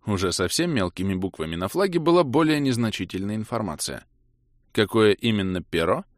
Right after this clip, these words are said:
и из какого крыла осуществило нападение. В общем, если захочешь отомстить, выяснять имена обидчиков долго не придётся. Они сами уже отписались. Прочитай и вперёд, на месть. Если сумеешь, конечно.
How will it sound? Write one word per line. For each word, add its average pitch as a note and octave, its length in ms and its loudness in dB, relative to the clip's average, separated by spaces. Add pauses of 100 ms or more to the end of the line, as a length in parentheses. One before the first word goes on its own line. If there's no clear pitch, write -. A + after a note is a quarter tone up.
и B2 160 2
из A2+ 100 4
какого B2 380 2
крыла G2+ 460 2
осуществило G#2 880 0
нападение. F#2+ 680 -4 (1000)
В F#2 180 0
общем, F3+ 360 2
если B2+ 320 0
захочешь G2 560 -2
отомстить, F2 560 -6 (180)
выяснять G#2 520 2
имена G2 260 0
обидчиков C#3+ 540 -4
долго F#2 300 2
не B2 100 0
придётся. B2+ 520 -6 (640)
Они E3 240 0
сами D3+ 260 0
уже D#2+ 200 -2
отписались. D2+ 640 -4 (320)
Прочитай A3 560 4
и G3+ 80 2
вперёд, F#3+ 480 0 (120)
на E3 160 0
месть. - 360 -2 (1040)
Если B2 460 2
сумеешь, C#3 500 -2
конечно. C#2+ 520 -8